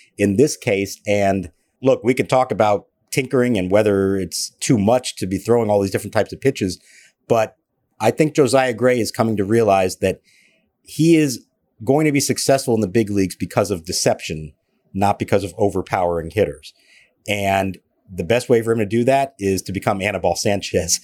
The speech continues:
<laughs> and have a complete arsenal of pitches to throw. I don't know if Keibert Ruiz has enough buttons on the pitch com to call for all these different things,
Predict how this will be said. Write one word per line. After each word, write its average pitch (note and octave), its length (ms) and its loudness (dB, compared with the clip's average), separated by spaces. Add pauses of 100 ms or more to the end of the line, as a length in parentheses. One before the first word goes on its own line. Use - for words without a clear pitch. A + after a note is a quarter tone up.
(120)
<laughs> - 180 -20
and G2+ 160 -2
have G#2 200 0
a F#2 100 2
complete C#3+ 640 0 (500)
arsenal C#3 480 2
of G2 80 -2
pitches A2+ 340 -4
to G2 120 -2
throw. A2 480 2 (160)
I C3+ 100 2
don't E3 80 0
know D#3+ 100 2
if D#3 120 -4
Keibert D3+ 300 -2
Ruiz B2+ 260 0
has B2+ 160 2
enough A2+ 240 0
buttons B2+ 460 -2 (260)
on A2 100 0
the G2+ 80 -2
pitch - 260 -4
com C3+ 200 2
to G#2 80 -2
call A#2+ 260 2
for B2+ 160 0
all B2 140 2
these A#2+ 100 -2
different B2+ 320 -2
things, C3+ 300 -2